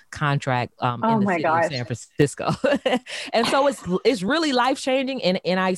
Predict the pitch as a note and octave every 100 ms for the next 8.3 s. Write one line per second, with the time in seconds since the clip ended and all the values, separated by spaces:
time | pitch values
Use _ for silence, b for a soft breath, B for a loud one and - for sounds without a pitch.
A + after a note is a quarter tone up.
0 | - F3+ F#3 F#3 B3+ D#4+ B3+ A3+ G3+ -
1 | F3+ E3+ - B B - F#3+ G3 F3+ F3
2 | E3 b b _ _ _ _ E3+ F3+ C#4+
3 | B3 C4 C4+ C4 F#3+ G#3+ B2+ B2 D3 D#3+
4 | D3+ C3 - A#2 - D#3 G3+ A3+ G3+ F#3
5 | D#3 E3 D3+ C3 D#3+ D3+ C#3+ D3 E3 D#3+
6 | B2 D3+ E3+ D3+ - C3 D3+ D#3+ D3+ -
7 | C#3+ C3+ C3 G3 C4 G#3 D#3+ A#3 G3 -
8 | D#3 C#3 C3+